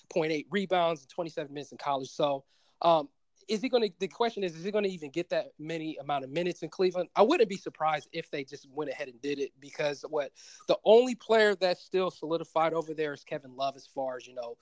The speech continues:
a veteran that's going to do well. But the thing is, the question is, is how long is Kevin Love going to be there, or even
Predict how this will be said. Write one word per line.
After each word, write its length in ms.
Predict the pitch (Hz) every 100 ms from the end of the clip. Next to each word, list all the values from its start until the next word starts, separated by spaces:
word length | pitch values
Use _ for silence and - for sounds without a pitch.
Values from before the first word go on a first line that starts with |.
| _ -
a 60 | 123
veteran 420 | 156 156 151 139
that's 240 | 135 123
going 240 | 135 135 135
to 120 | -
do 180 | 123 131
well. 320 | 117 156 151
But 140 | 143 139
the 60 |
thing 260 | 127 160 156
is, 240 | 156 - - _ _
the 80 | -
question 400 | - 214 262 170
is, 260 | 147 143 139
is 160 | 135
how 220 | - 165 170
long 240 | 160 151
is 80 | 131
Kevin 280 | 156 135 131
Love 140 | 127 120
going 180 | 117 -
to 60 | 110
be 200 | 165 190
there, 300 | 185 185 170
or 260 | 147 151
even 340 | 147 165 156